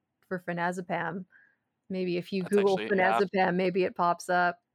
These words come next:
Speaker 1: Uh, there's, there's, there's, uh, uh, one more, um, uh, drug cop story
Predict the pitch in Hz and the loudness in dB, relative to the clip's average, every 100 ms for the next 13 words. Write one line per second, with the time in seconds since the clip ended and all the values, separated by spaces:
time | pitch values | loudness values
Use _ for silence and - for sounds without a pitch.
0 | _ _ _ _ - 240 285 254 226 208 | _ _ _ _ -2 2 2 4 2 2
1 | - 233 233 220 208 - 110 - _ - | -2 2 4 2 0 -10 -14 -14 _ -12
2 | - 208 240 285 311 254 233 220 214 - | -8 -2 0 2 4 4 6 6 4 0
3 | 190 185 185 185 175 233 _ _ _ _ | -2 -2 -2 -4 -8 -12 _ _ _ _
4 | _ _ _ _ _ _ _ _ _ - | _ _ _ _ _ _ _ _ _ -2
5 | 185 175 170 175 - - - 175 185 180 | 2 4 4 2 -4 -12 -12 -2 0 0
6 | 180 180 175 - - 180 160 160 185 190 | 0 0 0 -2 -6 -2 0 -2 -4 -10